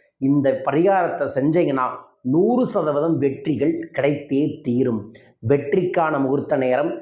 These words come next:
சித்தர்களின் தியான நேரம், ஞான நிலையில செல்வ செழிப்பை அடையக்கூடிய அபஜித் முகூர்த்த நேரத்தை பற்றியான முழு விவரத்தை பதிவு செய்யறேன்.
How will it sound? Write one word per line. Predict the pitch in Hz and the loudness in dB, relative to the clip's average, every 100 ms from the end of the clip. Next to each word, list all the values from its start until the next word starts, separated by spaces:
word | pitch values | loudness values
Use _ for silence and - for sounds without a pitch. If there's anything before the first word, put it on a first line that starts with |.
| - | -14
சித்தர்களின் | - - 180 180 220 202 180 170 139 | -8 -2 0 2 2 4 2 2 2
தியான | 113 127 160 175 | 2 0 0 0
நேரம், | 156 135 131 165 165 - _ _ _ | 0 0 0 -2 -4 -14 _ _ _
ஞான | 127 151 190 214 233 233 - - 139 | 0 2 2 2 0 -2 -8 -6 0
நிலையில | 160 214 214 214 | 2 2 2 2
செல்வ | 240 - 180 214 226 | 0 0 2 2 2
செழிப்பை | 202 170 165 170 131 | 2 2 2 0 0
அடையக்கூடிய | 175 214 - 190 165 - 143 | 0 0 0 0 0 0 0
அபஜித் | 202 170 240 | 0 0 -2
முகூர்த்த | 175 165 - 156 | 0 0 2 0
நேரத்தை | 147 156 - 156 | 0 0 -2 -2
பற்றியான | 147 - 143 139 123 - - _ | -2 -2 -2 -2 -4 -8 -20 _
முழு | 131 151 208 214 | -2 2 4 4
விவரத்தை | 160 185 202 190 | 2 2 0 -2
பதிவு | 139 143 180 170 | -2 2 2 2
செய்யறேன். | 151 139 123 | 2 0 -4